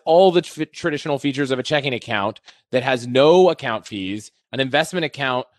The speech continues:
with really low, you know, minimum investment size and, you know, low fees. And, like, that's something that anyone can have access to, but you have to, you know,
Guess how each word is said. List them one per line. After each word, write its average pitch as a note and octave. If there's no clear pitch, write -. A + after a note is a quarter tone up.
with C3+
really G3
low, D#3+
you D3
know, C3
minimum C#3
investment C#3
size G#2+
and, B2+
you C3
know, G#2
low C#3+
fees. A#2
And, C#3
like, C3+
that's D#3+
something F#3
that D#3
anyone D3
can C#3
have A#2+
access C3
to, A#3+
but D#3
you D#3+
have F3+
to, C#3+
you D#3+
know, A#2+